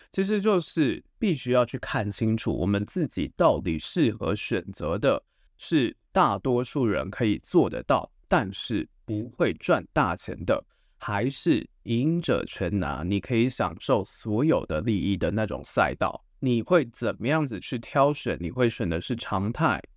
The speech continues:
你会选的是密次，其实就会决定了我们自己的格局还有高度。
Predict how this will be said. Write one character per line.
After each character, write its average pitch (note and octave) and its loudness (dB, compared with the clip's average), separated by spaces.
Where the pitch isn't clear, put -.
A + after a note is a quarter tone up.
你 G#2 0
会 A#2 0
选 F2+ -2
的 D2+ -2
是 G#2 -2
密 D3 2
次， - -6
其 - -4
实 B2+ -2
就 C3 0
会 B2+ -2
决 G2+ -4
定 D3 2
了 F2 0
我 C2 -4
们 D2 -4
自 C3+ 2
己 G2 0
的 D2 -2
格 F#2+ -2
局 D2 -4
还 E2+ 0
有 E2+ -2
高 E2 0
度。 G#2+ 0